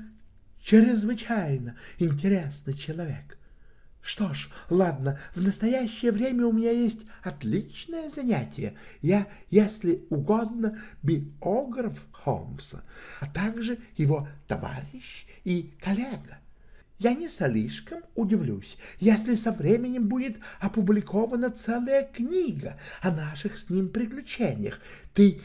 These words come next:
и вообразить не можешь, какие расследования ему приходилось порой вести». Патрик улыбнулся, подошёл,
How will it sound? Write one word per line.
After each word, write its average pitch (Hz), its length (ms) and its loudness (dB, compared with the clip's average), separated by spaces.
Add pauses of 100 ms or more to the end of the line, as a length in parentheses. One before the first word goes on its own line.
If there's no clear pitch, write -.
(140)
и 233 140 10
вообразить 226 1080 0
не 370 140 0
можешь, 214 480 -2 (240)
какие 196 840 -2 (140)
расследования 143 1080 2 (180)
ему 160 260 2
приходилось 180 920 -2 (200)
порой 143 480 -2 (160)
вести». 214 600 -8 (2250)
Патрик 127 600 -4 (100)
улыбнулся, 214 880 -2 (360)
подошёл, 147 760 -2